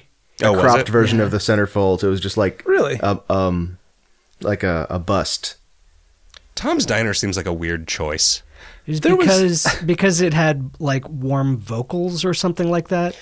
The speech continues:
Speaker 1: Oh, okay. I guess you would notice. Tom's Diner is a thing where you would definitely notice if it made her sound like a robot.
Speaker 3: Right.
Speaker 2: Yeah, it's a very simple song.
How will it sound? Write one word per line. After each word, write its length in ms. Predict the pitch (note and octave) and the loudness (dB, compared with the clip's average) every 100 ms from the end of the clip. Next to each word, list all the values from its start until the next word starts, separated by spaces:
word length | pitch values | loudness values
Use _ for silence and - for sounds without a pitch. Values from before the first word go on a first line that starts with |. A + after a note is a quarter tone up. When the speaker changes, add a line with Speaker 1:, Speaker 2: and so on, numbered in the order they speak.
| - | -6
Speaker 1:
Oh, 360 | F#3 F#3 F#3 F#3 G#3 | 0 2 2 2 0
okay. 340 | B2 F2 F#2+ | 2 0 2
I 120 | C#3+ | 2
guess 320 | D#3 F#3+ - - _ _ | 2 4 2 0 _ _
you 220 | A#2+ D3+ | 0 4
would 240 | C#3 B2+ A#2 | 4 2 2
notice. 720 | A#2 A#2+ A2 G#2 - - - _ _ - | 2 2 2 2 2 2 -2 _ _ -4
Tom's 280 | E3 E3 D3+ | 2 2 4
Diner 300 | C3+ C3 G#2+ | 2 2 0
is 100 | G2+ | 0
a 60 | G2+ | -2
thing 160 | A2 | -2
where 100 | G#2 | 0
you 120 | G2+ | 0
would 100 | F#2 | -2
definitely 380 | E2 G2 G#2+ F#2+ | -2 -2 0 -2
notice 400 | F2+ F2+ F2 - - - | -2 -2 -2 -2 -4 -10
if 200 | - F#2 | -6 -4
it 80 | F2 | -4
made 180 | F2+ E2+ | -4 -2
her 140 | F2+ E2+ | -2 -2
sound 240 | F2 E2 | -2 -4
like 140 | E2 | -4
a 60 | E2 | -6
robot. 540 | D#2+ E2 D#2 - - C3+ | -6 -6 -6 -6 -6 -2
Speaker 3:
Right. 140 | B2+ | 2
Speaker 2:
Yeah, 160 | C3 - | 4 4
it's 100 | B2+ | 0
a 60 | |
very 180 | A#2 A2+ | 0 0
simple 440 | - - G#2+ G2+ F#2 | 2 0 0 0 -2
song. 480 | G#2+ G2 F#2 F#2 | -2 0 0 -2